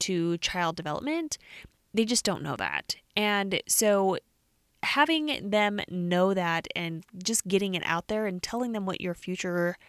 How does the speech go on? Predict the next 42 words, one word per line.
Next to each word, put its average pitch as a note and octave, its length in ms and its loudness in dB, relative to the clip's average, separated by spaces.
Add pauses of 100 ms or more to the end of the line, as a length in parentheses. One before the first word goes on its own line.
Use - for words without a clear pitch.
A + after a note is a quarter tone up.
(140)
plans E3+ 480 -4 (100)
are C#4 320 2 (320)
can G3 300 2
really G#3 300 2
help F#3 360 -2
set - 320 4
you F3 380 -4
up E3+ 320 -2 (420)
to F3 540 4 (320)
go F3 240 2
in C#3 100 -2
the F3+ 80 -2
right D#3+ 160 -2
direction. D#3 500 -6 (220)
And E3 160 -6
once E3 160 -4
again, G#3+ 400 -2
this - 180 0
is F3 100 -6
a D#3+ 60 -6
great - 460 -8
time A#3+ 200 -4
to B3+ 80 -2
do D#4+ 140 2
that B3 260 2
because F3 380 -2
they G3 260 2
are G3 200 0
not F#3+ 280 -4
thinking F#3 280 -6
about E3 160 -4
next E3 240 -8
year E3+ 160 -4
and F#3 120 -6
they F3+ 120 -4
are F3+ 100 -2
not F3+ 200 -6
stressed - 360 0
out D#3 260 -4
about - 320 -8
next - 300 -6
year. D2 220 -8